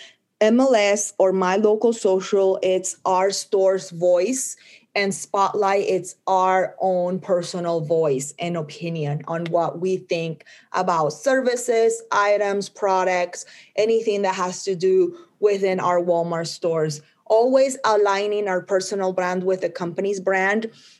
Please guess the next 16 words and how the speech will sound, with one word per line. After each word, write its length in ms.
And 160
what 140
I 80
like 260
about 300
Spotlight 600
is 160
that 400
challenges 720
are 360
very, 640
um, 580
diverse. 840
I 80
mean, 280
if 340